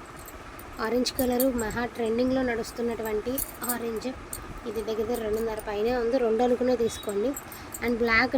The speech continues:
నెమలి పించాలండి, just for నైంటీ నైన్ only. నేవీ బ్లూ కలర్ అండి, చంద్రవంకలు నైంటీ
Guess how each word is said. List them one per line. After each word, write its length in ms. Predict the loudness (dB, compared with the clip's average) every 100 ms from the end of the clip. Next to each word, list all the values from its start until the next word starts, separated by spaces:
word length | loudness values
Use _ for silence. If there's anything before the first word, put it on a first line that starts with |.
| 4
నెమలి 200 | 4 4
పించాలండి, 580 | 4 4 2 2 2 0 0
just 180 | -2 -4 -2
for 100 | 2 2
నైంటీ 260 | 2 0 0
నైన్ 160 | 2 2 2
only. 200 | 2 0 -4 -10 -10 -10 -12 -14 -12 -12 -10 -4
నేవీ 180 | 0 2
బ్లూ 120 | 4 4 4
కలర్ 220 | 2 4
అండి, 180 | 4 4 2
చంద్రవంకలు 600 | 2 2 4 6 4 4 4
నైంటీ 200 | 4 2